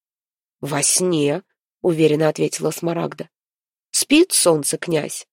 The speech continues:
а снится ему, будто садится он на другую повозку с чёрными лебедями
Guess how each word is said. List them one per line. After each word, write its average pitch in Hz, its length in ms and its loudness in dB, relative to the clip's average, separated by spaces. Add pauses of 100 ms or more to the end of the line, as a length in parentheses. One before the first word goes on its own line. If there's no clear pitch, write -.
(220)
а - 100 0
снится 302 480 4
ему, 147 280 -4 (280)
будто 170 300 0
садится 175 520 2
он 143 180 -4 (180)
на 180 120 4
другую 165 420 2
повозку 233 800 2 (400)
с - 60 -8
чёрными 226 460 2
лебедями 196 720 -2